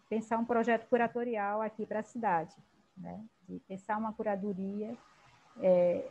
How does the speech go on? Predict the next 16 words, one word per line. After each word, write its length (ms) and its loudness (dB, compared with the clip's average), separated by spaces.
é, 520 -2
pra 180 -4
cidade, 600 -2
né, 180 -4
pra 220 -4
o 140 -4
circuito 540 -4
jovem, 520 -2
né, 120 -6
porque 200 -10
o 40 -6
projeto 480 -2
Movimento, 540 -4
ele 160 -4
tem 380 -6
uma, 380 -4